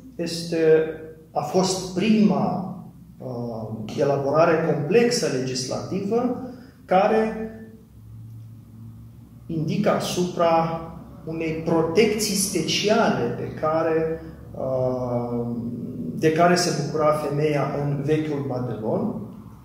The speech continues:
protecție care ar fi fost garantată de instituțiile statului. Cu siguranță că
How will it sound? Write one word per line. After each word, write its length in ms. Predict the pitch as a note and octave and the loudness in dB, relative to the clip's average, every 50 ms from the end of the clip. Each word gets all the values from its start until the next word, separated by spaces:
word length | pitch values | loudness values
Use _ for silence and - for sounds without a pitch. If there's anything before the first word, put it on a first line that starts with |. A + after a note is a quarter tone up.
| - - - - - - - - - - - - - - - - | -20 -20 -20 -20 -20 -20 -20 -20 -20 -20 -20 -20 -20 -16 -6 0
protecție 640 | F3+ F3 E3+ - A3+ - B3 - - A3 G3+ - | 2 2 4 4 4 4 4 2 2 2 2 2
care 600 | F3+ F3+ F3+ F#3 F#3 G3+ G#3 A3+ A3+ - - - - - - - - - - - - - - - - - - | 4 6 6 6 6 4 4 2 2 2 0 -4 -6 -8 -12 -14 -16 -16 -18 -18 -18 -20 -20 -20 -14 -4 2
ar 280 | F3 E3 D#3+ E3 - | 4 4 4 4 2
fi 140 | - F#3 - | -2 -4 -4
fost 260 | F#3+ E3+ F3 F3+ - | 0 2 2 2 4
garantată 920 | - F3+ D#3+ D#3+ D#3 D#3 D#3 C#3+ D3+ F3 F3+ F3 F3 F3 F3 D#3 C#3 C#3+ - | 6 6 6 6 4 0 0 0 2 4 4 4 4 2 0 -2 -2 -2 -4
de 420 | C#3 C#3 C#3 C#3 C#3 C#3 C#3 C#3 C#3 C#3 C#3 | -2 0 4 4 4 4 2 -2 -6 -8 -8
instituțiile 760 | C#3 C3+ C#3 C#3 C3 B2 B2 C3+ B2+ B2+ - A#2+ A#2+ B2 | -8 -8 -8 -8 -10 -10 -8 -10 -10 -8 -6 -6 -4 -4
statului. 960 | B2 - - - - - B2 - - - - - - - - - - - - - - - - - - - - - - - - - - - - - - - | -2 -4 -4 -2 -2 -2 -2 -4 -6 -10 -10 -12 -12 -12 -14 -14 -16 -18 -18 -18 -18 -18 -18 -18 -18 -20 -20 -20 -20 -20 -20 -20 -20 -20 -20 -20 -12 -4
Cu 80 | - G#3 | 0 2
siguranță 520 | G#3 G3+ F#3 F#3 G3+ A3+ C4 C4 - A#3 A3 - | 2 2 4 4 6 6 6 6 4 4 2 2
că 380 | F#3 F3 D#3+ C3+ - - - | 2 2 2 2 0 -4 -6